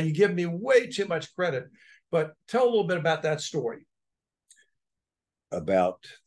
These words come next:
Speaker 1: How we got to know one another and how I might have helped you unknowingly in some instances without the kind of, same kind of focus that you've talked about.
Speaker 2: Well, as you came here in the early se-, uh, eighties, uh, with your law practice,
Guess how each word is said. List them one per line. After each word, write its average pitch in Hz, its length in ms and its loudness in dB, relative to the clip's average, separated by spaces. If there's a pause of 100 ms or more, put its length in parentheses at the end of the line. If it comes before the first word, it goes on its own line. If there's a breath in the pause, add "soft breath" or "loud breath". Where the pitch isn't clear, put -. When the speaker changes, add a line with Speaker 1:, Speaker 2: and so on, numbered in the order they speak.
(380)
Speaker 1:
How 147 120 -2
we 185 140 2
got 185 180 0
to 170 80 -6
know 165 140 0
one 160 180 0
another 165 260 0
and 160 100 -2
how 208 160 2
I 208 140 0
might 190 200 -2
have 165 120 -6
helped 180 260 -6
you 160 360 -6 (500 soft breath)
unknowingly 180 840 0
in 123 80 -16
some 135 240 -6
instances 131 580 -10
without 170 320 -2
the 156 60 -14
kind 156 220 -4
of, 139 100 -10 (320)
same 170 240 -4
kind 160 160 -4
of - 120 -12
focus 165 320 0
that 135 100 -14
you've 143 180 -10
talked - 240 -10
about. - 240 -14 (120)
Speaker 2:
Well, 180 260 -4
as 107 140 -4
you 127 100 -6
came 127 280 -2
here 123 120 -2
in 110 60 0
the 110 80 2
early 117 220 4
se-, 143 320 0
uh, 95 200 -2
eighties, 101 520 -2 (120)
uh, 95 260 -4 (100)
with 95 160 -8
your 95 140 -4
law 135 180 2
practice, 101 640 -4